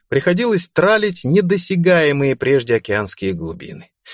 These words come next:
Выловленные оттуда страшные монстры быстренько теряли всякую узнаваемость и перерабатывались в филе сайды.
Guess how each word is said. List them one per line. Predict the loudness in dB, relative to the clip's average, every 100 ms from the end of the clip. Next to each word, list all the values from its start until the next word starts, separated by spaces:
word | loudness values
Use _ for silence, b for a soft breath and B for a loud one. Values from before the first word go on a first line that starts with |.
| B
Выловленные | 0 4 4 2 2 0 0 0
оттуда | -2 -10 _ -4 -2
страшные | -2 -2 -2 -2 -4 -6 -4
монстры | -2 -2 -2 -8 -10
быстренько | -10 -2 -2 -2 -6 -6 -4 -4
теряли | -2 0 2 0
всякую | -2 -2 -2 0 -2
узнаваемость | -2 -8 -4 0 0 0 -6 B B B -10
и | -8
перерабатывались | 0 2 2 2 0 0 -2 -2 -10 -10 -12 -16
в |
филе | -20 -10 -8 -2 -2 -2
сайды. | -8 -4 -4 -4 -8 -16